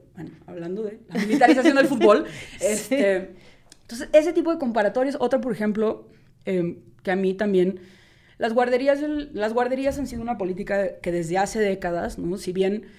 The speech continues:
Speaker 1: ya ahorita po-, podemos decir gracias a fallos de la Suprema Corte,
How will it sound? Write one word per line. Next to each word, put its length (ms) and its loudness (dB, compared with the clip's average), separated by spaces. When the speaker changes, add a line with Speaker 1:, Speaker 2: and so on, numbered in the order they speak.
Speaker 1:
ya 260 0
ahorita 400 -2
po-, 220 -6
podemos 340 0
decir 240 2
gracias 380 0
a 40 -2
fallos 220 -2
de 80 -2
la 60 -2
Suprema 360 -6
Corte, 360 -4